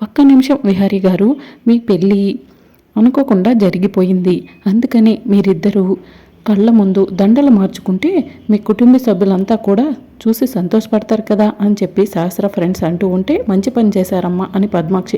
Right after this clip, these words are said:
అంటూ ఉంటుంది. "చాలా థ్యాంక్సే" అని చెప్పి సహస్ర తన ఫ్రెండ్స్కి చెప్తూ ఉంటుంది.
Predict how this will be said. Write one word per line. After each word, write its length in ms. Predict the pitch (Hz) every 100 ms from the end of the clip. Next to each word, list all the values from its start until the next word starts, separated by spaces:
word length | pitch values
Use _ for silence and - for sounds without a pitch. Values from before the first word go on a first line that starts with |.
| -
అంటూ 280 | 180 175 180
ఉంటుంది. 520 | 185 185 190 190 190 180 254 - - - - - - -
"చాలా 240 | 196 180
థ్యాంక్సే" 500 | 185 185 190 196 190 185 -
అని 120 | 196
చెప్పి 300 | 190 170 214
సహస్ర 440 | - 180 185 - 180
తన 240 | 196 208
ఫ్రెండ్స్కి 480 | 214 220 190 - 185
చెప్తూ 380 | 185 175 - 190
ఉంటుంది. 460 | 180 185 185 185